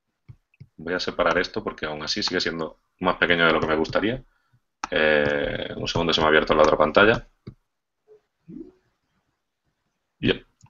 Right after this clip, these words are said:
ahora. Vale, me decía, ahora, en vez de agruparlos con salto de línea, agrúpalos todos en la misma línea, ¿vale? Dicen map, graphic,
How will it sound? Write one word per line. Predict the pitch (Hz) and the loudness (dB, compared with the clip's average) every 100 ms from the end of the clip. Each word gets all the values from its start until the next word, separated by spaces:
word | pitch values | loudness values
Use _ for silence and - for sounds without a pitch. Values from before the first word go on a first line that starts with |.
| _ - | _ 0
ahora. | 78 73 - - _ _ _ _ _ - - - - | 2 0 -4 -14 _ _ _ _ _ -12 -12 -16 -2
Vale, | - 139 | 4 6
me | 123 107 | 6 6
decía, | 98 113 92 87 - | 6 6 6 4 4
ahora, | 101 135 147 208 - _ _ _ _ - _ _ - _ _ _ _ _ _ _ _ _ _ _ _ _ _ _ _ - | 8 8 8 4 -2 _ _ _ _ -20 _ _ -20 _ _ _ _ _ _ _ _ _ _ _ _ _ _ _ _ 0
en | 110 107 | 2 6
vez | 127 | 8
de | 135 | 8
agruparlos | 135 135 143 135 | 8 6 6 4
con | 113 104 | 4 2
salto | 123 139 | 2 4
de | 139 | 4
línea, | 143 143 156 - _ _ - | 4 2 0 -4 _ _ -6
agrúpalos | 110 110 127 139 131 | 0 2 4 4 4
todos | 143 143 135 | 4 4 4
en | 117 | 4
la | 107 | 2
misma | 113 107 92 | 2 2 2
línea, | 85 80 78 _ _ | 0 -4 -10 _ _
¿vale? | - 127 | 0 2
Dicen | 110 - 95 | 2 0 -2
map, | 110 143 - - - | 2 2 0 -10 -10
graphic, | 101 123 135 139 147 - | 0 4 4 2 -4 -4